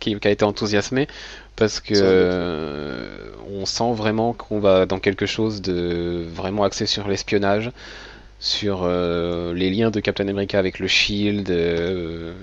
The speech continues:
Speaker 1: le soldat de l'hiver, donc, euh, Winter Soldier. Euh, là, la, l'arc narratif là, de, de Brubaker a l'air vachement, vachement bien respecté, donc, euh,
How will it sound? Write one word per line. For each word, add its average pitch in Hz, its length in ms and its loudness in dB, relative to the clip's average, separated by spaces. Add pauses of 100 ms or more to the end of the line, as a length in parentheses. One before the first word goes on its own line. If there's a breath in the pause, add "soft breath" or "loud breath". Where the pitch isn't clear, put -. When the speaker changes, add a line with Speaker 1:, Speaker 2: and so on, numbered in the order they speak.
(220)
Speaker 1:
le 85 120 -4
soldat 95 280 2
de 95 60 -6
l'hiver, 95 320 2
donc, 90 240 -6
euh, 85 60 -2
Winter 87 320 -4
Soldier. 92 600 0
Euh, 80 200 -10 (520 loud breath)
là, 110 340 8
la, 95 440 2
l'arc 95 340 0
narratif 98 600 -2
là, 92 60 0
de, 82 760 -6
de 92 100 -4
Brubaker 110 600 2
a 101 60 0
l'air 92 160 -2
vachement, 104 960 -6
vachement 113 400 -4
bien 110 180 -6
respecté, 110 600 -2
donc, 104 240 -8
euh, 90 260 -8